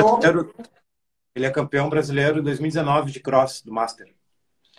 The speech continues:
Speaker 2: Ele vai estar comigo até segunda aqui, se não me engano.
Speaker 1: Ah, que massa.
Speaker 2: Ah, e, tipo, ele, ele me falou, "Rodrigão",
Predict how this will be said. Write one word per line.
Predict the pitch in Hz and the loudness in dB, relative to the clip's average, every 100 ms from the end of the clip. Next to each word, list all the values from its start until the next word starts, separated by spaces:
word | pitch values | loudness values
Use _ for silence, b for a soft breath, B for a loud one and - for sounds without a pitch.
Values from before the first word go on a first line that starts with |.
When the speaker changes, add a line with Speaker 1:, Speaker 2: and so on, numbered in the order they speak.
| _ | _
Speaker 2:
Ele | 135 | -2
vai | 160 | 0
estar | 202 220 | 2 2
comigo | 226 233 220 | 2 2 2
até | 208 196 | 0 -4
segunda | 185 180 160 | -4 -6 -8
aqui, | 151 | -10
se | 135 | -14
não | 123 | -12
me | |
engano. | 104 - _ _ | -12 -14 _ _
Speaker 1:
Ah, | 170 185 | -6 -6
que | - | -4
massa. | 135 135 135 | 2 2 4
Speaker 2:
Ah, | 135 131 - _ _ _ _ _ _ _ _ _ _ _ | 2 0 -8 _ _ _ _ _ _ _ _ _ _ _
e, | 156 | -14
tipo, | 143 196 190 170 | -2 -2 2 2
ele, | 208 226 226 | 2 2 0
ele | 220 | 0
me | 240 | -2
falou, | - 202 165 143 - | 0 0 2 0 -2
"Rodrigão", | 143 170 233 185 | -8 2 4 4